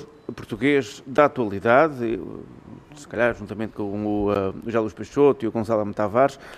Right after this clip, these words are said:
mas o Walter Ugumem, esta Desumanização, uma história, já bem, esta pelo menos é a décima edição, é uma história passada na Islândia, eh, sobre o isolamento,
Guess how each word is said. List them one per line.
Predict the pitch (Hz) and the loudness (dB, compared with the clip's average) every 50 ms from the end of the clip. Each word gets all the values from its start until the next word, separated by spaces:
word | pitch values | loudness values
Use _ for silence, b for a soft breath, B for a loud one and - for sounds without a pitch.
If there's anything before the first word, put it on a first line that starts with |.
| B B B | B B B
mas | 151 147 135 | 0 2 2
o | 156 | 4
Walter | 151 165 - - 175 165 | 4 4 4 4 2 -2
Ugumem, | 143 127 123 120 127 135 143 | 0 2 4 4 4 4 4
esta | 143 - - 147 | 2 2 0 -2
Desumanização, | 127 - 185 175 165 151 143 120 120 113 - 131 131 131 | -2 0 0 2 2 2 2 2 0 -2 2 2 2 2
uma | 135 127 | 2 0
história, | 117 - - 123 113 117 117 | -4 0 2 2 4 4 2
já | 117 139 147 | 0 0 0
bem, | 156 156 151 139 - b b b b b b b b - | 0 -2 -2 -4 -6 b b b b b b b b 4
esta | 160 185 175 - - 165 151 | 4 4 4 4 -2 -4 -2
pelo | - 143 151 | 0 -2 0
menos | 147 147 139 135 120 | 0 0 0 0 2
é | 139 131 | 2 2
a | |
décima | 123 139 135 - - 131 123 | 2 2 -2 -2 -2 -6 -4
edição, | 107 110 104 - - 127 131 139 147 - b b b b b b b | -4 -4 -8 -2 -2 0 0 0 -4 -6 b b b b b b b
é | - 151 | -2 -2
uma | 165 156 | -2 0
história | - 180 165 151 151 | 2 4 4 4 4
passada | - 151 135 - 160 151 139 139 123 127 135 131 | 0 -2 -6 2 4 6 6 6 6 4 2 2
na | 139 156 175 | 4 2 2
Islândia, | 170 135 110 113 120 117 113 113 113 131 143 160 156 B B B B B B B B - | 2 0 0 2 2 2 2 2 0 0 0 -2 -2 B B B B B B B B -4
eh, | - 147 | -4 -4
sobre | 131 - - - - 175 165 151 139 147 151 | -4 -4 -10 2 4 4 4 6 4 2 2
o | 147 139 165 185 | 2 2 2 0
isolamento, | 185 147 127 147 135 123 127 139 151 165 156 - 156 156 | 0 2 4 4 6 6 6 4 4 2 -2 -4 -8 -10